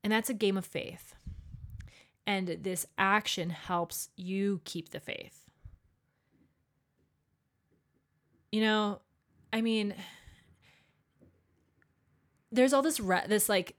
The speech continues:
d-, <laughs> there's all this talk about, like, "Oh, I think I'm being tested by the universe." It's like, the universe does not have values. It's not like,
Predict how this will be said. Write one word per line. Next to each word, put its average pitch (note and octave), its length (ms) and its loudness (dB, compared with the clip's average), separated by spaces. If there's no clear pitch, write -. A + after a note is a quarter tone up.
d-, - 160 -8
<laughs> F#3+ 260 4
there's A#3+ 160 4
all C#4+ 240 4
this D4 320 2
talk F#3+ 460 0
about, E3+ 300 -2
like, - 220 -10
"Oh, A#3+ 440 -6
I A3+ 100 -8
think A#3+ 180 -6
I'm A#3 80 0
being A3+ 160 0
tested A3 560 2
by G#3 100 2
the G3+ 100 -2
universe." G3+ 320 0
It's G3 120 -6
like, G#3+ 220 -4
the A#3 160 -2
universe D#4 420 -2
does C#4+ 160 -2
not C4+ 220 0
have A3 240 -4
values. F3 880 0
It's - 100 -6
not G3+ 140 0
like, A3 200 2